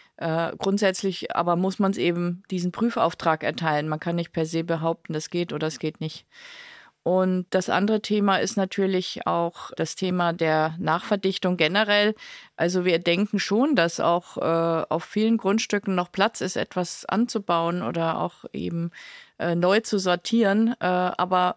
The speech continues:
man soll eben mit dem Bestand integriert denken. Und das ist auch ein Stück Baukultur, was wir da uns erhalten.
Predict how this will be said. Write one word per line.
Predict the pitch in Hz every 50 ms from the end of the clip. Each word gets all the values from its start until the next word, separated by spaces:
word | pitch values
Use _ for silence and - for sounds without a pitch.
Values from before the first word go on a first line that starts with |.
| _ -
man | 185 185 185 180
soll | - 185 185 202 220
eben | - 180 196 196 202 202
mit | 214 214
dem | - 214 208
Bestand | 202 202 196 - - 185 180 196 196 -
integriert | - 202 196 - 196 - - 190 190 190 190 -
denken. | 180 185 202 202 208 190
Und | 185 180
das | 180 180 -
ist | - 196 -
auch | - 190
ein | 190 202
Stück | - - - 214 -
Baukultur, | - 175 175 220 - - 226 202 - - - 190 185 175
was | 175 175 170 - - -
wir | 180 180 180 175
da | 170 175 170 170 170
uns | - - 175 - - - -
erhalten. | - - - 156 160 156 156 160 160 160 165 - - 165 165 165 180